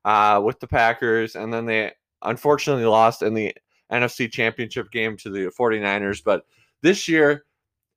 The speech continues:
a lot of questions going into the season about so-, some of their draft, uh, decisions as far as the first round pick with Jordan Love and kinda thinking more f-, towards the future when they maybe could have took, taken a player,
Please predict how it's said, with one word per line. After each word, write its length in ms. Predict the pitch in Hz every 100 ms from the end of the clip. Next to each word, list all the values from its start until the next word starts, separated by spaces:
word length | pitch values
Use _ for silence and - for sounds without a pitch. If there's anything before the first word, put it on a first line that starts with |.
| _ _ _ _ _ _ _
a 40 | 123
lot 240 | 170 190
of 80 | 175
questions 500 | 170 160 - 151 131
going 200 | 147 143
into 160 | 143
the 60 | 131
season 420 | - 139 135 139
about 340 | 123 117 120 -
so-, 280 | 147 131
some 180 | - 139
of 140 | 135 123
their 80 |
draft, 520 | 113 127 123 127 - - _ _ _ _
uh, 380 | 110 117 113 110
decisions 680 | 110 123 147 135 135 131 131
as 120 | 120
far 300 | - 123 117
as 300 | 113 110 - _ _ _ - _ - _ _ _
the 160 | 110 135
first 280 | 156 143 147
round 220 | 139 127
pick 220 | 131 127
with 100 | 127
Jordan 320 | 123 123 117
Love 320 | 113 117 120
and 100 | 117
kinda 220 | - 135 123
thinking 400 | 143 139 143 123
more 200 | 127 131
f-, 200 | - _
towards 300 | 147 123 -
the 80 | 117
future 580 | - 131 127 143 127 123 _ _ _
when 160 | 120 123
they 140 | 117
maybe 340 | 120 120 120
could 180 | 113 135
have 140 | 120 - _
took, 280 | - 117 _
taken 340 | 139 123 127 107
a 40 |
player, 520 | - 127 120 117 113